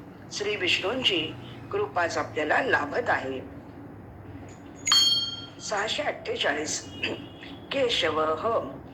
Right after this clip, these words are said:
किरणरूपी केश धारण केलेला, घनदाट लांब केसांचा, किरणरूपी कुंतल, रोमकेश, रोम रोम प्रति लागे कोटी कोटी ब्रह्मांड. रामचरित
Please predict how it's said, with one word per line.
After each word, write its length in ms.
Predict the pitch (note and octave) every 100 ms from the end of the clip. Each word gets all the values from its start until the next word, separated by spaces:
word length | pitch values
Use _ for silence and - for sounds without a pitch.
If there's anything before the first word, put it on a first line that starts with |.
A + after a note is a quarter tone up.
| - - - -
किरणरूपी 720 | C4+ C4+ D4+ C#4 B3 B3 A#3+
केश 400 | - F#3+ G#3 - F#3+
धारण 360 | F3 E3 E3+
केलेला, 420 | E3 D3 D3 C#3 - - - - -
घनदाट 800 | E3 G3 G3+ A3 A3 G#3+ G3 F#3 F3+ -
लांब 520 | E3+ F3+ B3+ C#4 C#4 A#3+
केसांचा, 640 | - F3 - F3+ E3 E3 D#3 B2+ - - - - -
किरणरूपी 580 | A#3 B3+ C4+ A#3+ A3+ A3
कुंतल, 600 | - - F3+ E3 F3 D#3 - -
रोमकेश, 760 | F#3+ A#3 A3+ F#3 C#3+ E3+ D#3+ C#3+ C#3+ C#3 - - - - -
रोम 300 | A#3+ C#4+ C#4
रोम 340 | A3+ A3+ A#3 A3
प्रति 420 | G#3+ G3 G3 F3+
लागे 480 | F3 A3 G3+ F3+ E3+
कोटी 520 | - E3+ E3 F3+ G3
कोटी 460 | - F3 D3 -
ब्रह्मांड. 720 | B3 - E3+ D3+ D3 E3+ D#3 C#3+ C#3 - - - -
रामचरित 580 | E3 D#3+ D#3+ D#3+ E3 D#3+